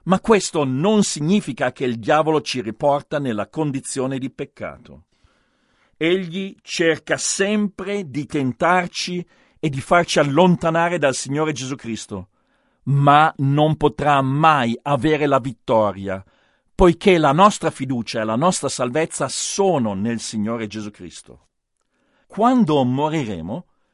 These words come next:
saremo per sempre in cielo, e questo è un dono di Dio. Ecco il motivo per cui trentacinque anni fa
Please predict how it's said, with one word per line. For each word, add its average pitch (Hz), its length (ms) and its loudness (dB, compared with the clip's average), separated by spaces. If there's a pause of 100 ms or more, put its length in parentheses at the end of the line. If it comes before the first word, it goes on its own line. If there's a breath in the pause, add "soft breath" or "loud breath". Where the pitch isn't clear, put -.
(240)
saremo 190 640 2
per 156 280 -2
sempre 214 540 -2
in 120 120 -2
cielo, 80 520 -10 (400)
e 214 120 -4
questo 208 640 0
è 180 400 2
un 143 380 0
dono 190 360 0
di 165 160 -8
Dio. 73 460 -16 (880)
Ecco 196 360 -2
il 139 80 0
motivo 139 420 -4
per 127 240 -6
cui 196 400 -2
trentacinque 170 760 0
anni 151 160 0
fa 202 320 2